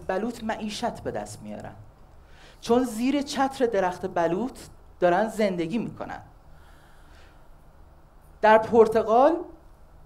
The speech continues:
یک عملی انجام می‌دن به اسم عمل هاروست کردن. شاخه، پوست درخت بلوط رو هر چند سال یک بار ازش جدا می‌کنن و این جدا کردن باعث می‌شه که ماده اولیه چوب پنبه حاصل بشه.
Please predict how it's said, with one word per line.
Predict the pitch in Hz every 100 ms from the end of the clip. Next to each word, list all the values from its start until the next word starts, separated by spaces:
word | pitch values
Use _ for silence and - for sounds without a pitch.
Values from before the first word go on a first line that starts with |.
| - - - -
یک | 311 330 214
عملی | 214 262 294
انجام | 226 196 202
می‌دن | 196 196 196
به | 190
اسم | 202 247
عمل | 202 190
هاروست | 240 208 165 123 120 120
کردن. | 113 101 104 107 - - - - - -
شاخه، | - - 240 226 220 226 208 170 180 160
پوست | 160 339 381 - 202
درخت | 175 185 226 220 214
بلوط | 165 180 240
رو | 262
هر | 220 247 269
چند | - 175 156
سال | 156 147
یک | 139 143 -
بار | 160
ازش | 135 131 147 147
جدا | 139 127 135
می‌کنن | 208 240 269 277 277 - - -
و | 202 220
این | 269
جدا | 220 196 180
کردن | 180 160 151 170
باعث | 151 160 226 -
می‌شه | 294 311
که | 302
ماده | 254 190 180
اولیه | 170 151 175 180 190 302
چوب | 320 294 226
پنبه | 214 196 190
حاصل | 131 113 113 104
بشه. | 107 -